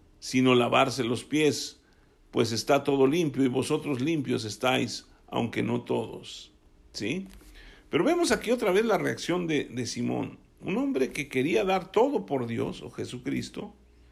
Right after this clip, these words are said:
y a la mera hora, cuando Jesús empieza a hacer cosas que a él le parecían que no debe, no eran buenas, eso es importante. Un seguidor siempre va a estar viendo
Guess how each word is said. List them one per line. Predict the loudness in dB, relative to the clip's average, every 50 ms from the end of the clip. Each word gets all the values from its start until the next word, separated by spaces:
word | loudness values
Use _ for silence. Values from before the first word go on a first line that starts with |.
| -20 -20 -20 -20 -20 -20 -20 -20 -20 -20 -20 -20 -20 -20 -14 -6
y | -2 0
a | 2
la | 2 4 4
mera | 4 4 6 6 6
hora, | 6 6 6 4 2 0 0
cuando | -2 -2 -2 -2 -4 -4
Jesús | -4 -6 -4 -4 -4 -2 -2
empieza | -2 -2 -2 -2 -2 -2 0 0
a | -2
hacer | -2 -2 -2 -2 -4 -4
cosas | -2 0 0 0 0 -2 -8 -10
que | -10 -10 -10 -10 -10 -12 -16 _ _ _ _ _ _ -10
a | -6 -4 -4 -4 -4 -4 0 2
él | 4 6 6 6 4 2 -2 -8 -18 _ _ _ _ _ _
le | -4 -2 -2
parecían | -2 0 -2 -2 -2 -2 -4 -4 -2 -2 -2 0 -2 -4
que | -6 -6 -8 -6
no | -4 -2 -2
debe, | -2 -2 -4 -4 -4
no | -4 -4 -2
eran | -2 -2 -2 -4 -6
buenas, | -6 -8 -8 -8 -8 -8 -10 -10 -8
eso | -6 -6 -4 -4 -4
es | -6 -4 -6
importante. | -8 -8 -8 -10 -10 -10 -10 -10 -8 -6 -6 -6 -6 -8 -10 -16 -20 -20 -20 -20 -20 -20 -20 _ -20 -20 -20 -20 -20 -20 -20 -8 -2
Un | 0 2 2 4
seguidor | 2 2 2 2 2 2 4 4 4 4 4 0 -6 -10 -16 -20 _ _ _ _ _ _ _ _ _ _ _ _
siempre | -8 -6 0 2 4 4 4 4 6 6 6
va | 8 6 6
a |
estar | 4 2 2 2 4 4 4 2
viendo | 0 0 2 2 2 0 0 -2 -4 -4 -4 -8